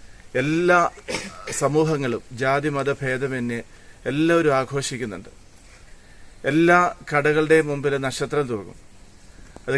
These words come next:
കേവലം ഒരു വ്യാപാര സംബന്ധമായ കാര്യം മാത്രമല്ല, മറിച്ച് ഒരു സന്തോഷം എല്ലാവർക്കും ഉണ്ട് എന്നുള്ളതാണ്.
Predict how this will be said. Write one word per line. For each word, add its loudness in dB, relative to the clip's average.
കേവലം 6
ഒരു 2
വ്യാപാര 2
സംബന്ധമായ 2
കാര്യം 2
മാത്രമല്ല, -4
മറിച്ച് 0
ഒരു 2
സന്തോഷം 2
എല്ലാവർക്കും -4
ഉണ്ട് -4
എന്നുള്ളതാണ്. -10